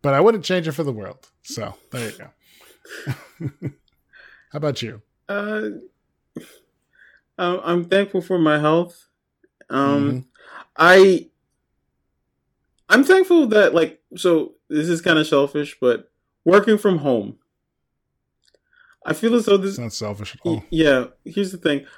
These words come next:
Speaker 2: I've been wanting freedom to work from home for, like, the longest fucking time now, and no one would ever wanted to let me do it. And th-, they were, 'cause the, everyone was all like, "This is not productive," and I was just like, "Yeah, the fuck it is."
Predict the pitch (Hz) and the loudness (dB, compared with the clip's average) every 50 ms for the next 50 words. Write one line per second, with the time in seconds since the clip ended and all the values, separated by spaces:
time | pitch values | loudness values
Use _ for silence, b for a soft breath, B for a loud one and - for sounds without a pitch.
0 | B B - 139 156 170 190 185 180 170 170 170 165 160 - - 151 147 147 147 | B B -2 0 0 2 2 2 2 2 2 2 2 0 -2 -2 -2 0 0 0
1 | 147 139 - 139 139 135 135 135 127 127 131 127 123 123 - - 123 120 117 - | -2 -2 -2 -2 -2 -4 -4 -6 -8 -6 -6 -6 -6 -8 -6 -6 -6 -6 -6 -6
2 | 110 110 113 117 113 117 - - 123 117 - 117 110 127 120 117 120 120 117 110 | -6 -6 -6 -6 -8 -10 -12 -12 -12 -12 -12 -12 -10 -8 -8 -6 -6 -6 -6 -6
3 | 67 101 110 107 120 120 120 120 120 117 113 110 110 117 110 110 113 113 110 107 | -6 -6 -6 -4 -4 -4 -4 -2 -2 -2 -4 -4 -4 -6 -6 -4 -4 -4 -4 -4
4 | 110 110 104 107 110 104 113 107 107 107 107 - - 107 107 107 107 101 101 110 | -4 -4 -6 -6 -8 -6 -4 -4 -2 -4 -4 -8 -10 -8 -8 -6 -8 -8 -8 -12
5 | - - 120 117 117 113 113 110 107 - 113 107 - - - 113 113 113 113 110 | -12 -10 -8 -6 -4 -4 -4 -4 -6 -8 -12 -10 -10 -8 -8 -8 -6 -6 -6 -6
6 | 107 107 117 107 107 110 110 110 - 143 - - 170 156 156 151 - - 135 147 | -6 -6 -6 -6 -6 -6 -6 -8 -10 -14 -16 -10 -8 -6 -6 -6 -8 -6 -6 -4
7 | 147 147 - - 120 117 131 113 117 113 113 113 113 113 - - - - 135 131 | -4 -4 -6 -10 -14 -14 -12 -12 -12 -12 -10 -10 -10 -12 -12 -16 -16 -14 -14 -14
8 | - - - - 302 247 - - - - - 110 110 139 170 - | -12 -12 -12 -10 -12 -10 -12 -12 -12 -10 -10 -10 -10 -10 -10 -14